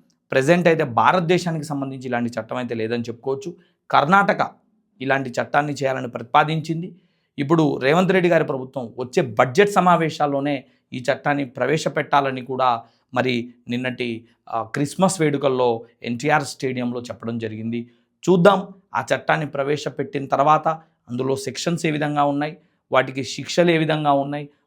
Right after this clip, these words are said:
వాటన్నిటిని ఆ చట్టం చేసిన తర్వాత కూడా మరొక్కసారి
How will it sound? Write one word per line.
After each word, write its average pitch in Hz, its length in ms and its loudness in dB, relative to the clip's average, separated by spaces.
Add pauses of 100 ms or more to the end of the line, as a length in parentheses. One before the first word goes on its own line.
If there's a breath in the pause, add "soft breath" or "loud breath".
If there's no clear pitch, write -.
వాటన్నిటిని 175 800 2
ఆ 143 40 -2
చట్టం 135 340 -2
చేసిన 151 300 0
తర్వాత 139 280 -2
కూడా 156 280 -8 (280 soft breath)
మరొక్కసారి 170 640 2